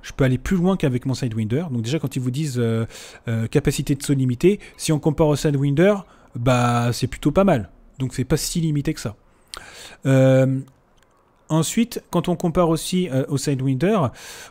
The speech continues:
on voit qu'on gagne en vitesse, en maniabilité. On monte un petit peu en bouclier, mais on perd en blindage et en cargaison.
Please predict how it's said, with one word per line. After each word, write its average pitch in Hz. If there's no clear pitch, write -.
on 151
voit 160
qu'on 139
gagne 143
en 120
vitesse, 156
en 131
maniabilité. 120
On 160
monte 170
un 170
petit -
peu 160
en 143
bouclier, 143
mais 196
on 156
perd 170
en 151
blindage 139
et -
en 143
cargaison. 131